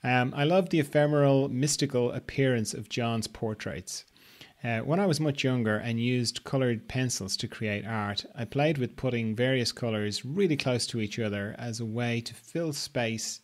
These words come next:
in an interesting way, making colours vibrate.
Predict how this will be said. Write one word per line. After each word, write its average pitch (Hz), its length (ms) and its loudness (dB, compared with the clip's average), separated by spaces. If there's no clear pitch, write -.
in 117 140 -6
an 113 80 -4
interesting 113 920 -4
way, 104 440 -4
making 120 300 -6
colours 113 340 -6
vibrate. 104 720 -2